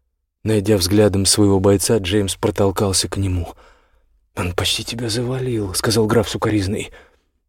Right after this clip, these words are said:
«Ну, не завалил». В голосе шрама не было слышно особой радости. «Думаешь, в финале справишься?» «Справлюсь».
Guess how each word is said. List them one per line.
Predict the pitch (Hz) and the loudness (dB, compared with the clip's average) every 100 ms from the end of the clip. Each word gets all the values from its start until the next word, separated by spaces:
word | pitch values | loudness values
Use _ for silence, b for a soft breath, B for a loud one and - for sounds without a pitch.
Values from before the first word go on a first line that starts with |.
| _ | _
«Ну, | 95 90 | -6 -4
не | 90 101 | -2 -2
завалил». | 101 104 104 101 98 117 - B B B | 0 0 0 0 0 -2 -8 B B B
В | 113 | 0
голосе | 107 107 - | 2 2 2
шрама | 104 107 107 101 | 0 2 2 2
не | 104 | 0
было | 95 | 0
слышно | 98 - 95 98 | 0 0 -2 -2
особой | 90 98 95 | -2 -2 -2
радости. | 92 82 - - b b b b _ _ | -2 -4 -8 -10 b b b b _ _
«Думаешь, | 104 107 107 | -2 0 0
в | - | -2
финале | - 113 120 113 | 0 2 4 2
справишься?» | - 131 156 156 - 110 - b b b b b - | 2 2 4 4 0 -4 -10 b b b b b -12
«Справлюсь». | - 120 104 90 80 - | -4 -2 0 -2 -4 -8